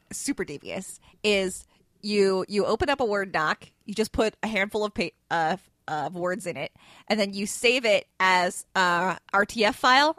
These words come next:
and then back to a Word doc. And then when the teacher goes to open it, it won't actually open 'cause it's broken inside. And so then, um, you, you can give yourself a couple of extra days to write it, 'cause if you email it in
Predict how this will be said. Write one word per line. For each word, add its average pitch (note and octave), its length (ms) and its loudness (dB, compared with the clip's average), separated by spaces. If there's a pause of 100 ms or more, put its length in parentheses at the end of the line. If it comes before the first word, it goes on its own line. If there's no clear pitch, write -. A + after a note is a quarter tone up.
(140)
and G3+ 160 0
then G3 140 2
back A3+ 320 0
to G#3+ 160 -2
a F#3+ 60 0
Word E3+ 220 -4
doc. A3 380 0 (320)
And G3+ 180 2
then G3 320 2
when G3+ 200 2
the G3+ 80 -2
teacher A3+ 200 -6
goes G#3 220 0
to - 120 -6
open F#3+ 220 -2
it, G#3+ 160 0
it G3 80 0
won't F#3 220 2
actually F#3 320 -4
open A3+ 480 -2
'cause G3 160 -6
it's - 120 -6
broken F3+ 320 -4
inside. F4 360 0 (440)
And A3 220 4
so A3 200 6
then, G#3+ 500 4
um, F#3 420 0 (220)
you, G#3+ 360 -2
you A3 280 -2
can G#3 120 -8
give G3+ 140 2
yourself F#3+ 320 0
a F3+ 40 -6
couple F3+ 220 -2
of F3 60 -4
extra F3 280 -6
days D#3+ 400 -6
to G3+ 120 -4
write D#3 200 -6
it, A#3+ 180 -2 (240)
'cause F#3+ 140 -6
if - 120 -6
you F3 140 -6
email D#3+ 320 -6
it D3 100 -8
in F3+ 260 -6